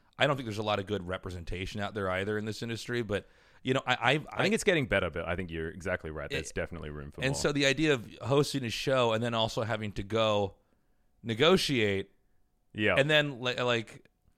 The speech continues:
Speaker 1: I mean, just speaking from my own experience, okay, maybe I get what I want.
Speaker 2: Yeah.
Speaker 1: But it was, you know, a week and a half or two weeks of back and forth emails and
Speaker 2: Yeah.
Speaker 1: uh, Skype calls. And then I, I, okay, I,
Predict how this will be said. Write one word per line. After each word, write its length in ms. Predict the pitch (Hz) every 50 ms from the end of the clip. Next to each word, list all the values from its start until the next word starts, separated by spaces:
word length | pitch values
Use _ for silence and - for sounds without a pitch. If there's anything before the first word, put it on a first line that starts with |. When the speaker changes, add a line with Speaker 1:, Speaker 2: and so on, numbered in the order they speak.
| _ _ _ _ _
Speaker 1:
I 40 | -
mean, 140 | 120 120 113
just 120 | 113 107
speaking 220 | - - 123 110 104
from 80 | 110
my 80 | 110 104
own 80 | 107 107
experience, 320 | 101 - 107 98 - - -
okay, 240 | - 107 - 123 113
maybe 280 | 107 110 107 110 113 110
I 80 | 104
get 300 | 101 95 92 113 127 -
what 140 | 131 117 104
I 80 | 98 92
want. 340 | 87 90 87 82 76 - - _ _ _ _ _ _
Speaker 2:
Yeah. 180 | 110 110 110 101
Speaker 1:
But 80 | 98
it 80 | 135 127
was, 320 | 127 123 113 - - - -
you 260 | 113 107 92 104 127
know, 160 | 117 110 107
a 100 | 104 110
week 340 | 107 104 113 127 131 127 -
and 100 | 131 117
a 60 | 110
half 480 | 104 104 120 120 120 123 131 123 - -
or 140 | 107 101 92 - -
two 220 | - - 127 127
weeks 400 | 127 127 131 131 123 - - -
of 180 | 117 104 90 - - _ _ _ _ _ _ _
back 300 | - 110 117 127 127 -
and 140 | 156 131 -
forth 320 | - 135 131 131 127 -
emails 800 | 120 120 123 131 131 131 131 131 131 127 127 127 127 120 - - -
and 440 | 113 107 104 104 101 95 95 92 - _ _ -
Speaker 2:
Yeah. 240 | 95 90 92 95 104
Speaker 1:
uh, 180 | - 107 117 -
Skype 600 | - - - - - - 139 131 139 139 - -
calls. 440 | - 143 139 131 131 131 131 123 - - _ _ _ -
And 100 | - 151
then 80 | 180 190
I, 220 | 165 147 123 120 -
I, 180 | 127 131 127 120 - _ _ _ _ - - - _ _ _ _ -
okay, 200 | 156 - 196 170
I, 140 | 139 131